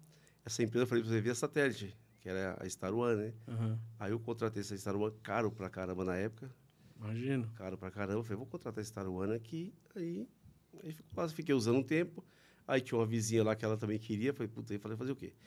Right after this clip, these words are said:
Speaker 1: Aí coloquei duas placas de rede no computador, levei um cabo pra casa dela e ficou, ela usava, eu usava. Aí, como o ope-, o,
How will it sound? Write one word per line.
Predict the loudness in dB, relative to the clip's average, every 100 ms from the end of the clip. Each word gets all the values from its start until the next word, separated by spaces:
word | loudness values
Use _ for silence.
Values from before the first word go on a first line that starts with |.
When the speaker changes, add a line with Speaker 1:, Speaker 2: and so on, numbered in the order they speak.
| -20 -20 _ -6
Speaker 1:
Aí | -2 0 0 -4 -14 -20 _ _ _ _ _ _ _ _
coloquei | -2 0 0
duas | 2 4 4
placas | 2 2 2
de |
rede | 2 0
no | 0
computador, | -2 -2 2
levei | 2 4 2
um |
cabo | 2 2 0
pra | 0
casa | -2 0
dela | 2 2
e | 0
ficou, | -4 -4 0
ela | 2
usava, | 0 2 4 4
eu | 2
usava. | 2 4 4 4
Aí, | 2 -2 -16 -20 -10 4
como | 6 8
o | 6 8 6
ope-, | 4 2 4
o, | 6 4 2